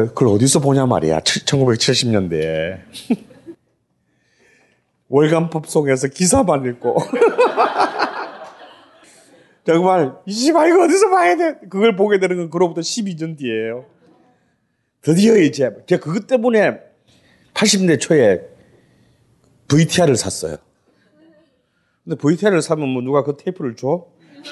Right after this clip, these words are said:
<laughs> 또 그 테이프를 구하는데 또 한 이 년 걸렸어요.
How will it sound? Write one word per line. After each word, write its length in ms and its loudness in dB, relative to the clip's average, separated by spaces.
<laughs> 540 -6
또 160 0
그 140 2
테이프를 500 0
구하는데 680 0
또 360 0
한 160 -2
이 140 -8
년 200 -2
걸렸어요. 460 -10